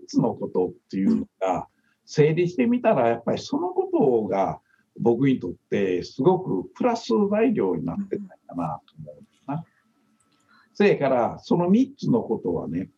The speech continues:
Speaker 1: 決してそのeラーニングとか、もちろん洋和会の集まりということだけではなくてね、日常がそうなんですよ。せやから、その時にね、今の三つのやつ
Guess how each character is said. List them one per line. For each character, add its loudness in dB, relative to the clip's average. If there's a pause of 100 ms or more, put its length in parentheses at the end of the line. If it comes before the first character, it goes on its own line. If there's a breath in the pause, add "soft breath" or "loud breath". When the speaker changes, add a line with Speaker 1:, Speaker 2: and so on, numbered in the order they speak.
(180)
Speaker 1:
決 0
し -18
て 2
そ -4
の -2
e 2
ラ 2
ー 2
ニ 2
ン -4
グ -4
と -10
か、 -2 (400 soft breath)
も 4
ち -4
ろ 2
ん 2
洋 4
和 2
会 0
の -2
集 -4
ま 2
り -2
と -2
い 0
う -2
こ -6
と -4
だ -4
け -4
で 2
は -2
な -8
く -20 (120)
て -8
ね、 -8 (420)
日 2
常 0
が -2
そ 0
う 0
な -6
ん -12
で -14
す -18
よ。 -20 (1500)
せ 4
や 6
か 4
ら、 2
そ 0
の 4
時 2
に -2
ね、 -2 (480)
今 4
の 2
三 0
つ -4
の 4
や 2
つ -8